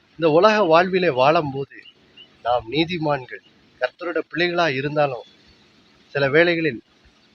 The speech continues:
சில துன்பங்கள் வருகிறது, சில நேரம் அநேக துன்பங்களே வருது. ஆனா நல்ல செய்தி என்னவென்றால், கர்த்தர் அவைகள் எல்லாவற்றிலும்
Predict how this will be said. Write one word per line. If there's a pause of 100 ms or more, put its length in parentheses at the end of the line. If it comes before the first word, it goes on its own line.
(160)
சில
துன்பங்கள்
வருகிறது, (200)
சில
நேரம்
அநேக
துன்பங்களே
வருது. (440)
ஆனா
நல்ல
செய்தி
என்னவென்றால், (580)
கர்த்தர் (320)
அவைகள்
எல்லாவற்றிலும்